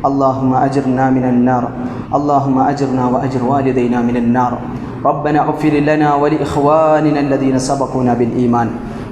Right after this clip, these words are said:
فلا تجعل في قلوبنا غلا للذين آمنوا ربنا إنك رؤوف رحيم.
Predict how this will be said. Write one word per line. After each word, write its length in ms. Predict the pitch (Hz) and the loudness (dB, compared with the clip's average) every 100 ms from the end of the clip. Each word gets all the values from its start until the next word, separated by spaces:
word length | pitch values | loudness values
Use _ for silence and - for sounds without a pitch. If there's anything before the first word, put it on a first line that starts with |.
| - | 0
فلا 200 | 151 147 | 2 2
تجعل 540 | 151 143 135 156 151 | 0 0 2 2 0
في 180 | - 151 | 0 0
قلوبنا 840 | 147 156 156 165 165 156 151 147 143 | 2 0 2 2 2 2 2 2 2
غلا 320 | 160 160 156 | 0 0 0
للذين 480 | 151 143 143 139 135 | 0 0 2 2 2
آمنوا 840 | 135 156 165 160 151 143 139 139 | 4 4 4 2 0 0 0 0
ربنا 380 | 147 139 139 127 | -2 0 -2 0
إنك 240 | 131 131 | 0 0
رؤوف 360 | 127 123 143 135 | 0 -2 -2 -2
رحيم. 400 | 127 123 131 | -2 0 -2